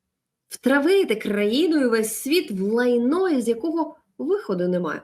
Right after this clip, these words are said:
А й справді, хто, хто, хто, хто? Народ просто винищують, і це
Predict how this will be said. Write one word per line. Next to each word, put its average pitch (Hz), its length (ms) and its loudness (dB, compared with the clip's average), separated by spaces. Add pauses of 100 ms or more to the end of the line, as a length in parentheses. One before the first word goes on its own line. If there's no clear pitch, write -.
(140)
А - 80 -20
й - 20 -20
справді, - 400 -18
хто, - 220 -10
хто, 262 180 -10
хто, 277 220 -10
хто? 320 420 -8 (560)
Народ 294 680 4
просто 311 680 0 (120)
винищують, 254 1400 4 (200)
і 180 140 -2
це 208 480 -4